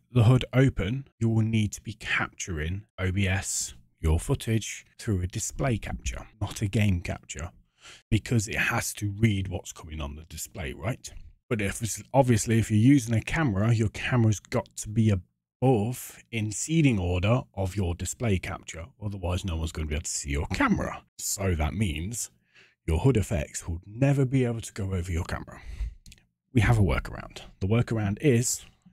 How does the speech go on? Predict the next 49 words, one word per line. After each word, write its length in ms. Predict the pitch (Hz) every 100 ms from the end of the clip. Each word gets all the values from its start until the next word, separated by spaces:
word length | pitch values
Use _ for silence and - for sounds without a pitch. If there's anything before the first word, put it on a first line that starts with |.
| _ -
using 480 | 87 82 85 76 90 - -
a 40 | -
browser 300 | 101 87 -
source. 400 | - - - - -
So 120 | -
we're 60 | 101
gonna 220 | 98 98 123
add 140 | 117
a 60 | 104
new 220 | 110 92
overlay. 280 | 85 87 90
We're 100 | 110
gonna 120 | 107
call 160 | - 98
this 120 | 92
test 300 | - 98 -
three. 280 | 123 156 - - - -
Leave 180 | 127 110
this 180 | 104 117
as 80 |
ten 220 | - 113 104
eighty 220 | 90 -
p 180 | 117 110
'cause 120 | -
it's 100 | -
only 180 | 151 98
gonna 160 | 92
go 140 | 87 -
over 120 | 87
my 120 | 82
camera. 340 | 131 117 117 110 -
Brilliant. 420 | 131 120 - - - -
Add 140 | 160
a 40 | 127
layer, 340 | 120 117 110 - - _ _ -
hood 80 | 147
effects, 480 | 104 113 - - - -
hood 100 | - 147
effects 200 | - -
video. 360 | 110 110 107 - - -
For 160 | - 165
simple 280 | - 156 139
reasons, 380 | 127 123 123 123
we're 80 |
gonna 160 | 131 123
call 140 | 120
this 180 | 104 98
camera. 360 | - 143 139 127 -
Brilliant. 600 | 135 127 120 - -